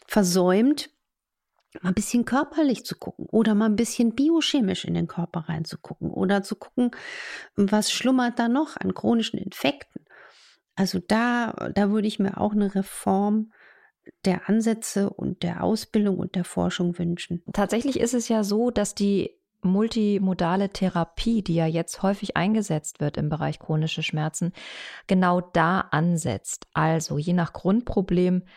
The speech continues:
Speaker 2: arbeitet man da mit Bewegungstherapie, mit Verhaltenstherapie und aber auch mit Medikamenten. Das wird einfach kombiniert. Das scheint mir ein sehr, sehr vielversprechender Ansatz zu sein, oder?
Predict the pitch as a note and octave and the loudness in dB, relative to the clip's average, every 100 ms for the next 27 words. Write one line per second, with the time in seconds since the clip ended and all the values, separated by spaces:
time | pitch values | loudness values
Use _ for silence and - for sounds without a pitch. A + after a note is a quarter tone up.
0 | - _ _ _ _ - - _ - E3+ | -20 _ _ _ _ -20 -20 _ 0 4
1 | G3+ A3 - E3+ F#3 F3+ F3 E3+ E3 - | 4 2 0 0 2 2 2 2 0 0
2 | F3 F#3+ G3 F#3+ - F#3+ F3+ E3+ - F3+ | 2 2 2 0 0 0 2 0 0 2
3 | E3+ E3 - D#3+ D#3+ - F#3 - F3 E3+ | 2 -2 -2 0 0 -2 -6 -2 0 0
4 | - - F3 F3+ - _ _ _ _ F3 | -2 -2 0 0 -4 _ _ _ _ 2
5 | F3+ F3+ F3+ - _ _ D#3+ E3 C#3 D#3 | 4 2 -2 -10 _ _ 0 2 2 0
6 | - F3 E3 D#3+ D#3 - D#3 D#3+ - C#3+ | -2 -4 0 -2 -2 -2 2 2 0 -2
7 | C#3+ - F3 - - D#3 D#3+ - D#3+ - | -4 0 0 0 -4 0 0 0 -4 -4
8 | - - D#3+ D#3+ D#3 D#3+ E3+ - - - | -12 -2 2 2 4 4 2 0 -6 -18
9 | - - - - - - - F3+ F#3+ G#3 | -16 -14 0 0 0 -4 0 2 2 2
10 | G3 G3+ G3 - _ F3 F3+ F3 E3+ - | 4 4 2 -2 _ 2 4 2 0 0
11 | F#3+ F#3 F#3 G3+ G3 - - E3+ F3+ F3 | 2 2 2 0 0 -2 0 0 2 2
12 | D3 C3+ - - C#3+ B2+ B2 C#3+ B3 | 0 -2 -4 -6 -6 -4 -2 -2 -2